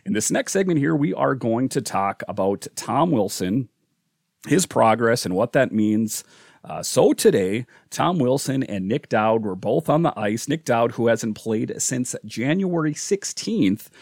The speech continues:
with a lower body injury, is skating in a non-contact jersey, and Tom Wilson, lower body, is on the ice for the Capitals' optional skate. That was, uh, this morning or yesterday morning as you're listening to this. So great news for the Capitals. As we know,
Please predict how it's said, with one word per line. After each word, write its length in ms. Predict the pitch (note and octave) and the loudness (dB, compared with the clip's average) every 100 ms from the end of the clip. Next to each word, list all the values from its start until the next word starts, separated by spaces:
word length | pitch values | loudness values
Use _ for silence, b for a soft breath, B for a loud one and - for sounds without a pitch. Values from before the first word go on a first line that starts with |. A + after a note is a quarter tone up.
| B B | B B
with 160 | - G#2+ | -2 0
a 40 | |
lower 320 | F2 F#2+ C#3 F3+ | 2 4 4 6
body 400 | C#3 C#3 D3+ A#2 | 6 6 2 2
injury, 400 | B2 B2 C3+ A2 | 0 2 0 0
is 160 | G2+ | -4
skating 540 | - - A2 B2 C3+ A2+ | -6 -2 0 2 0 0
in 100 | G2+ | -4
a 80 | |
non-contact 920 | F#2 G#2 A2 A2+ - A2+ A2 A2 G2+ - | -2 -2 0 -2 -2 -2 0 0 0 -4
jersey, 420 | G#2+ A#2+ B2+ G2 | -4 -4 -4 -4
and 160 | G#2 | -4
Tom 340 | - C3+ F3 G3 | -4 -2 0 2
Wilson, 360 | D3 D#3 D3 C3+ | 0 0 0 -2
lower 320 | A#2 C3+ A#3 G2+ | 0 2 2 0
body, 320 | F#2 F#2 F#2 | -2 -2 -4
is 140 | F#2 | -2
on 100 | G#2+ | 0
the 100 | G#2 - | 0 0
ice 260 | C3 D#3+ | -2 -2
for 140 | - F3 | -2 -4
the 80 | |
Capitals' 500 | D#3+ A2 A2 A#2+ A#2+ - | -2 -4 -2 -2 -2 -4
optional 500 | G#2 A2 - B2+ B2 | -6 -6 -4 -2 -2
skate. 540 | - - G2 G2+ G#2+ - B B B - | -4 -6 -4 -4 -4 -14 B B B -8
That 340 | G2+ A2+ A2 | -2 0 2
was, 380 | A2 G#2+ G#2+ - | 2 2 2 -4
uh, 160 | G2 F#2 | -4 -2
this 320 | A2 G#2+ - | 0 0 0
morning 440 | G#2 F#2 F2+ F2+ B B B - | 0 0 -4 -8 B B B 0
or 160 | D3+ | 2
yesterday 460 | C#3 A#2+ - F#2 F2 | 4 2 2 0 0
morning 360 | F#2 F#2 F2+ | 2 0 -2
as 160 | D#2+ G2+ | -2 -4
you're 120 | F#2+ | -4
listening 320 | G2 - F#2 F2+ | -4 -2 -4 -4
to 100 | G2 | -4
this. 220 | F2+ - | -2 -2
So 260 | C3+ F#2 - B2 | 0 -2 -4 -10
great 340 | G#2 A#2 A#3+ | -2 0 0
news 300 | F#3+ E3 E3+ | 0 2 0
for 140 | - F3 | -2 -6
the 80 | |
Capitals. 580 | F3 A2 F#2 A2+ G#2 B2 | -4 -2 -2 0 -2 -2
As 220 | - F#2+ | -8 -6
we 120 | A2+ D#3+ | -2 0
know, 380 | B2+ G2 A#2 | 0 0 -2